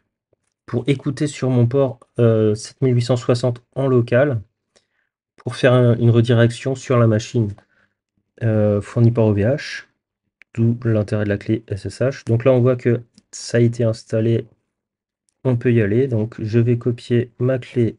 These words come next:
S S H, enfin ma clé, mon adresse, euh, du, du serveur S S H. Et donc, normalement, ça fonctionne. On est connecté. Et de là,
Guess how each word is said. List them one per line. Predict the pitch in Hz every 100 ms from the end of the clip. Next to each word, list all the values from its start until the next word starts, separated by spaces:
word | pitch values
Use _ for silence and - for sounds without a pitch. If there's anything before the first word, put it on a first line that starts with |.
| _
S | 123 117
S | 113 -
H, | 113 -
enfin | 110 113
ma | 107
clé, | 107 107
mon | 107 107
adresse, | 123 139 127 - - _ _ -
euh, | 107
du, | 104 104 104 101 101
du | 104
serveur | - 110 113
S | 110
S | 110 120
H. | 139 - - _ _ _ _ _ _ _ _ _ -
Et | 131
donc, | 123 117 107 - - - _ _ _ _ _ -
normalement, | 123 123 120 113 113 110 107 - - - _ _ _
ça | - - 135
fonctionne. | 120 117 - - 113 143 151 147 _ _ _ _ _ _ -
On | 127
est | 120
connecté. | 117 107 98 - 117 143 - _ _ _ _ _ _ _ _ _ _ _ -
Et | 131 120
de | 117
là, | 107 107 117 -